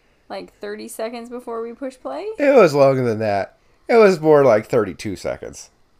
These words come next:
Speaker 1: Okay, but that's still on you for not preparing and just showing up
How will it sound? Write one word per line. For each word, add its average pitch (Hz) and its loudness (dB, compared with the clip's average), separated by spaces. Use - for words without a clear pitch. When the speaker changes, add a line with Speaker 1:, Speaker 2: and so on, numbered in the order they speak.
Speaker 1:
Okay, 214 -14
but 180 -18
that's - -12
still 233 -12
on 330 -8
you 247 -6
for 226 -12
not 214 -12
preparing 294 -14
and 202 -18
just 196 -18
showing 294 -10
up 226 -12